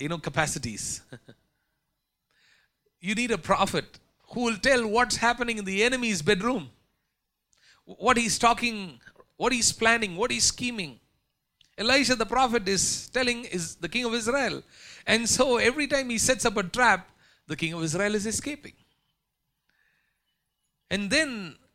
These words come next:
"Go find out where he is," the king ordered, "so I can send men and capture him." The report came back, "He's in Doth-, Dothan." Then he sent horses and chariots and a strong force there. Everybody say, "Strong force." Strong force. The enemy sends a strong force.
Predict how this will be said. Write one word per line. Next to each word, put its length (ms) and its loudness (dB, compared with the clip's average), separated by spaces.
"Go 220 2
find 400 0
out 180 2
where 300 6
he 160 0
is," 160 0
the 80 -2
king 220 -4
ordered, 340 0
"so 160 2
I 80 4
can 180 -4
send 300 0
men 160 2
and 160 -4
capture 420 0
him." 200 -6
The 80 0
report 360 -2
came 280 -2
back, 320 -4
"He's 220 -4
in 160 -2
Doth-, 380 -2
Dothan." 460 -2
Then 320 2
he 180 0
sent 280 0
horses 500 0
and 100 -6
chariots 460 0
and 100 -4
a 60 -2
strong 720 0
force 480 0
there. 440 -8
Everybody 340 -2
say, 180 0
"Strong 380 0
force." 460 -8
Strong 400 4
force. 240 0
The 120 4
enemy 260 2
sends 260 0
a 80 2
strong 380 6
force. 380 0